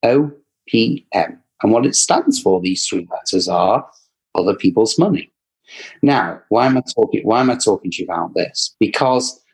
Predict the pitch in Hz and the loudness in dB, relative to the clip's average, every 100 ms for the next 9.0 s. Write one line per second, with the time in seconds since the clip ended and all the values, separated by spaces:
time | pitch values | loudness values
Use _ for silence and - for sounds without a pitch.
0 | _ _ - - - 196 214 107 - 120 | _ _ -4 -2 0 0 2 0 -2 -2
1 | 113 135 110 87 - 87 90 95 98 123 | 0 2 0 -2 -8 -12 -4 0 2 2
2 | 101 92 92 90 - - 117 110 - - | 2 0 -2 -6 -6 0 2 2 0 2
3 | 123 120 92 87 87 - 92 98 87 101 | 2 2 -2 -2 -4 -6 -4 0 2 2
4 | 90 87 85 - 113 107 104 127 110 - | 0 -2 -6 0 2 2 2 2 0 -6
5 | - - _ _ _ _ - 127 127 - | -10 -14 _ _ _ _ 0 2 2 0
6 | - _ _ _ _ 143 214 - - 190 | -4 _ _ _ _ 0 0 0 0 0
7 | 135 92 95 98 - 101 127 90 87 - | 0 -4 -2 -2 0 2 2 0 -6 -16
8 | - - _ _ _ - - 147 147 - | -16 -18 _ _ _ -4 0 2 2 0